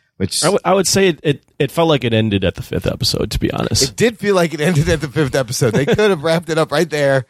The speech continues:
Speaker 1: No problem.
Speaker 2: It felt like they ran to the ending in the fifth episode, and then they were like, "Oh, well, we got six. We gotta do something with six.
Speaker 1: She's
Speaker 2: Let's send her back."
Speaker 1: We gotta fight some people.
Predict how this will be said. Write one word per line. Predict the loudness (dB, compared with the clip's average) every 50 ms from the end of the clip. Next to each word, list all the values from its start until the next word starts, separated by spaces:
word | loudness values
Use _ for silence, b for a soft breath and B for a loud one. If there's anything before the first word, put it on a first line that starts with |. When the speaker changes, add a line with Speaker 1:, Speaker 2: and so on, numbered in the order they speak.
| _ _ _ _ _ _ _
Speaker 1:
No | -18 -8 -4 -2 -2 0
problem. | 0 0 0 0 2
Speaker 2:
It | 2
felt | 2 2
like | 2 2
they | 0 0
ran | 0 2 2 2 2 2 2 0 0
to | -2 0
the | 0 2 2
ending | 2 2 0 0 0
in | 0 0
the | -2 -2
fifth | 0 0 0 2
episode, | 2 0 0 -2 -2 0 2 2 2
and | 2
then | 0 2
they | 2
were | 2 2
like, | 2 2 0 -2 -6 _ _ _ _ -2
"Oh, | 0 0 0 0
well, | 0 0 0
we | 2
got | 2 2 2 2 0
six. | -2 0 0 2 0 0 -2 -4 -4 -4 -4 -6 -10 _ _ _ _ _ _ _ _ _ _ _ _ _ _
We | -4 0
gotta | 0 2
do | 2 2
something | 2 2 2 2 2
with | 0 -2
six. | -2 0 0 2 0 0 -2 -8 -12 -12 -12 -16 _ _ _ _ _ _
Speaker 1:
She's | -6 -4 -2
Speaker 2:
Let's | -2 -2 0 0
send | 0 0
her | 2
back." | 2 0 0 0
Speaker 1:
We | -2 -2
gotta | -2 0 0
fight | 0 -2 -2 -2
some | -6 -4
people. | -2 0 0 0 -2